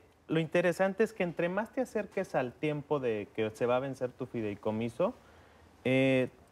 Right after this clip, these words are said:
lo que puede pasar es que, híjole, me quedé sin trabajo, ya no lo pude pagar.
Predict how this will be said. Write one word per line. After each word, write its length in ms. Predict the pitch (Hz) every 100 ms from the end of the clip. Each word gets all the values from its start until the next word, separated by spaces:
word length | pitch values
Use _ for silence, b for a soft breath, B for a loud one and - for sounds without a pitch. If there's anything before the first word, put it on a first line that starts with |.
| -
lo 200 | 139 135
que 80 | 143
puede 260 | 170 180
pasar 340 | 185 165 175 175
es 100 | 170
que, 120 | 165
híjole, 460 | 185 - 160 123 110
me 160 | 120
quedé 220 | 113 131 131
sin 200 | 127 113
trabajo, 600 | 117 120 151 175 160 160
ya 120 | 135
no 140 | 123 110
lo 120 | 107
pude 300 | - 107 107
pagar. 500 | - 120 135 170